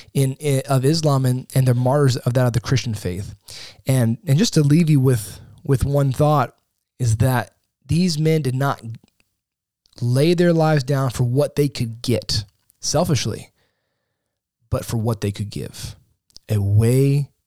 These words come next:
of saying thank you to the God who saved their souls. And many witnesses that were in these audiences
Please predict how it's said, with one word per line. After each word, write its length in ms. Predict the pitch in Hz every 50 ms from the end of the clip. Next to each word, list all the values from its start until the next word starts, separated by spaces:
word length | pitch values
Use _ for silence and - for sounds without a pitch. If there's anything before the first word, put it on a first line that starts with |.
| _
of 160 | - 120 110
saying 540 | - - - 107 101 95 92 92 87 92 104 - _ _ _ _ _ _ _ _ -
thank 360 | - - - 101 85 - -
you 140 | - - - - _ _ _ _ _ _ _ _
to 100 | - -
the 100 | 98 104
God 280 | 107 120 113 120 123 101
who 100 | 107 123
saved 560 | 101 - - 98 95 95 95 95 - - - - _ _ _ _ _ _ _ _ -
their 200 | - 92 92 101
souls. 500 | - - - - - - - - - - - - _ _ _ _ - - - - - - - -
And 340 | 123 117 107 104 104 117 131
many 480 | 156 180 202 214 214 220 226 220 - _ _ _ _ _ _ _ _ _ _ _
witnesses 680 | - 131 135 160 170 143 123 107 - - 98 90 90 90
that 140 | - 123 117
were 100 | 107 95
in 220 | - - 143 160 165
these 200 | 160 160 147 -
audiences 800 | 123 117 113 107 101 95 98 - 92 85 85 85 - - -